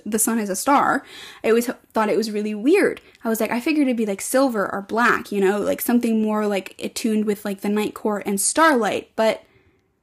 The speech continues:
dusk, dusk is orange, dusk is red, dusk is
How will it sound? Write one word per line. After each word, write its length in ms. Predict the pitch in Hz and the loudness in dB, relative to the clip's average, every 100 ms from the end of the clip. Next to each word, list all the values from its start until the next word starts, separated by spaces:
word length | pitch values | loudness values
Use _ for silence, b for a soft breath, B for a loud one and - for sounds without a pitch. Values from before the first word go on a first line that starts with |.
| _ _ _ _ | _ _ _ _
dusk, 580 | - 392 415 - - - _ _ _ _ | 2 4 2 -4 -6 -12 _ _ _ _
dusk 300 | 262 339 - | -2 0 0
is 160 | 381 277 - | 2 2 0
orange, 600 | 233 262 302 233 202 - | 2 4 6 4 0 -4
dusk 300 | - 240 - | -4 -4 0
is 160 | 311 247 | -2 0
red, 560 | 202 214 262 269 220 | 0 2 4 4 4
dusk 320 | 208 220 - 262 | 0 -4 -2 0
is 320 | 247 233 | 0 0